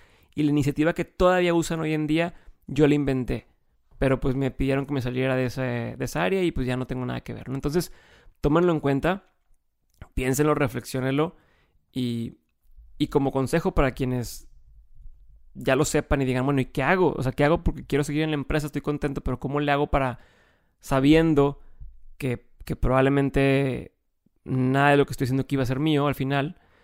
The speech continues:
eh, cómo le saco provecho?". Y lo que yo te diría es que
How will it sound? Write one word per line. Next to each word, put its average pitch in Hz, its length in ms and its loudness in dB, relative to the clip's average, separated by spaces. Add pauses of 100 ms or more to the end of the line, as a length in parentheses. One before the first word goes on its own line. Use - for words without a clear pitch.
(200)
eh, 131 120 -6
cómo 139 240 2
le 131 60 4
saco 139 160 -2
provecho?". 170 360 2
Y 143 40 2
lo 139 100 2
que 139 100 -2
yo 131 80 0
te 170 80 2
diría 151 280 4
es - 160 -2
que 160 280 -2